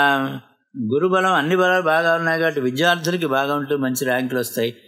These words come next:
అలాగే వ్యవసాయదారులకి బాగా ఉంది. మరి వ్యాపారస్తులకి అంతకంటే చక్కగా ఉంది, వ్యాపారాలు బాగా సాగుతాయి.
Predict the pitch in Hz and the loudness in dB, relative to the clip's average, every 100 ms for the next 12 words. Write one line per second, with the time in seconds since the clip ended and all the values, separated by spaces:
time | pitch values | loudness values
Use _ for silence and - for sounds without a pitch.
0 | _ _ - 120 143 151 123 131 139 160 | _ _ -4 0 2 4 2 2 2 2
1 | 160 165 170 151 127 123 123 120 120 117 | 2 2 2 0 0 0 0 -2 -2 -4
2 | 120 120 _ _ _ 127 120 120 117 117 | -6 -10 _ _ _ -6 -2 0 0 -2
3 | 113 113 107 107 110 135 175 202 208 202 | -2 -4 -4 -2 0 0 2 2 2 0
4 | 214 202 165 135 160 175 165 143 135 139 | 0 0 0 -2 -2 -2 -2 -2 -2 -2
5 | 139 131 123 135 147 156 143 117 127 147 | 0 2 2 2 0 0 0 0 0 -2
6 | - 127 131 131 135 | -2 -2 -2 -4 -6